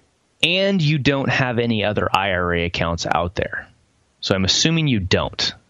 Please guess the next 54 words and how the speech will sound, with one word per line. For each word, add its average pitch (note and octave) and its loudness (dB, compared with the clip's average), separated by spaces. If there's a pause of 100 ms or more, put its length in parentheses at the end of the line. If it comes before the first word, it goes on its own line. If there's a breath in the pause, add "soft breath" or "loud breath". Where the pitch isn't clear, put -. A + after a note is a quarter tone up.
You - -4
can G#2+ 4
have B2 0
a D3+ 0
four D#3 2
oh E3+ 0
one D#3+ 0
K, G#2+ 2
but G#2 2
you G#2 2
can't A#2+ 0
have A#2+ -2
any A2+ 0
I A2 0
R A2 0
As, A2 0
sep A#2 2
I G#2+ 2
R G#2 0
As, G#2 0
simple A2 2
I G#2 0
R G2+ 0
As, G2 -2
things G#2+ 2
like F#2+ 0
that. F2+ 0 (1080 loud breath)
You A2+ 2
put - -2
money F3 0
into C3+ 0
a B2 0
regular B2+ -2
I A#2+ -2
R A#2+ -2
A B2 -2
account. F#2+ -6
You A#2 -4
just A2+ -2
go A#2+ -2 (440)
open C3 2
up C3+ -4
T C#3 2
D C#3+ 0
Ameritrade, C3+ 2
let's A#2 2
say. A#2 2
You A2 2
fund C3 0
the C3+ 2
account A#2+ -2
for - -8
fifty-five A#2+ 0
hundred, A#2 0